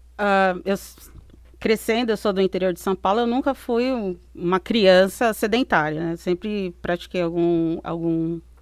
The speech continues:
ah, esporte, é, fazia vôlei, na verdade, é, não, não era ruim, era, é, jogava vôlei. E depois, quando eu já cheguei aqui em São Paulo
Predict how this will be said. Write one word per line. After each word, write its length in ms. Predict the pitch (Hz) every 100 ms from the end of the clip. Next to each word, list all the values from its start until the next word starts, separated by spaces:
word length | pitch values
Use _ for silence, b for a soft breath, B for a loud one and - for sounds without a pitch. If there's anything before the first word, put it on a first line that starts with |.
| - -
ah, 180 | 175 165
esporte, 880 | - - - 175 180 202 - 247 240 b b b b b
é, 760 | - 170 170 170 165 160 156 156
fazia 340 | - 180 185 208
vôlei, 440 | 180 180 208 277 - -
na 140 | 160
verdade, 500 | 170 160 151 170 196
é, 140 | 160 156
não, 320 | 165 151 180
não 300 | 156 196 247
era 160 | 226 226
ruim, 440 | 202 180 208 254 - -
era, 320 | 190 165 165 160 b b b b -
é, 300 | 175 165 160
jogava 380 | 160 160 165 170
vôlei. 560 | 160 165 185 202 240 262 b b b b -
E 1000 | 190 202 202 202 202 196 190 190 185 185 170
depois, 500 | 185 185 220 233 233
quando 260 | - 214 202
eu 240 | 202 196
já 400 | 196 214 247 240
cheguei 360 | 202 202 185 190
aqui 180 | - 190
em 40 |
São 180 | - 196
Paulo 640 | - 190 202 226 262 277